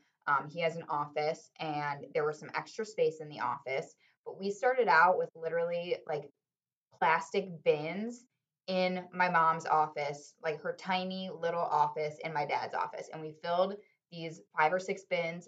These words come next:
with our inventory, and that was Durham Warehouse. I sat in my dad's office at the checkout counter on my laptop. Um, and then finally we outgrew the bins, and we were like, "Okay, we need some more space." Our dad had some extra space in his office.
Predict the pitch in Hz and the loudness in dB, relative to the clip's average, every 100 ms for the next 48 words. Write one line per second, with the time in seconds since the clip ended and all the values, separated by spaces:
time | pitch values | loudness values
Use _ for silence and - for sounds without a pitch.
0 | - 160 180 180 170 156 156 156 143 143 | -12 -4 0 0 0 -4 -2 -4 -2 -4
1 | 165 - _ _ _ 165 151 160 196 196 | -6 -12 _ _ _ -4 6 6 6 2
2 | 185 175 165 139 143 139 170 - 165 175 | 2 2 0 -2 2 0 0 4 4 4
3 | - 160 165 190 - 175 175 180 180 170 | 2 2 2 0 -2 -10 -4 -2 4 4
4 | 165 143 - 170 - 156 156 156 - 160 | 6 2 2 -2 -2 -4 -4 -6 -6 -2
5 | - - - 131 110 127 156 - _ _ | 0 0 -2 -8 -6 -6 -6 -10 _ _
6 | _ 160 175 190 170 143 - 147 151 - | _ 2 6 8 8 6 4 2 2 0
7 | - _ _ _ 175 156 156 160 196 196 | -6 _ _ _ 6 6 6 2 6 6
8 | 190 185 190 180 170 165 160 156 - 185 | 6 4 4 2 -2 2 4 4 2 -6
9 | 175 165 156 160 170 160 160 156 156 156 | 0 0 0 -4 -10 -6 -6 -6 -6 -6
10 | 156 151 156 165 151 151 - - - - | -6 -10 -14 -14 -14 -16 -8 -6 -6 -8
11 | _ _ _ _ _ 175 165 151 165 180 | _ _ _ _ _ -6 2 4 4 2
12 | 165 160 - - _ _ _ _ _ _ | 0 0 -4 -14 _ _ _ _ _ _
13 | 180 165 185 - 180 - 170 160 165 160 | -2 0 0 -2 -6 -2 0 0 -4 0
14 | 156 139 156 156 156 | 4 4 4 -2 -2